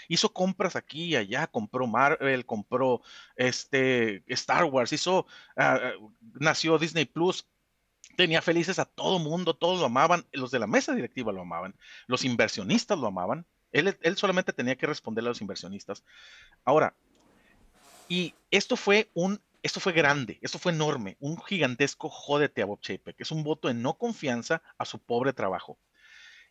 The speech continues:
Y otra, una cosa más antes de pasar con ustedes. La persona que contrató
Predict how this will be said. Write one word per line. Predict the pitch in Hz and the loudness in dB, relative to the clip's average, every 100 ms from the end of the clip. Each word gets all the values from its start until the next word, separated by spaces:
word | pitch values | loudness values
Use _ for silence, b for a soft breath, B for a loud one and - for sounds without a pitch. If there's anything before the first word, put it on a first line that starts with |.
| _ | _
Y | 180 233 - _ - _ - _ _ _ _ | 0 0 -2 _ -20 _ -20 _ _ _ _
otra, | 151 156 | 0 2
una | 175 175 | 2 2
cosa | 190 170 | 2 4
más | 135 127 | 2 2
antes | 131 139 | 0 -2
de | 127 - | -4 -4
pasar | 107 107 | -2 -4
con | - 101 | -4 -10
ustedes. | - 87 82 - _ b b b b b _ _ | -10 -10 -10 -14 _ b b b b b _ _
La | 113 110 | -6 -4
persona | 104 - 117 175 | -4 -4 -4 -4
que | 220 | -4
contrató | - 190 160 - 110 107 | -4 -2 -4 -2 -4 -4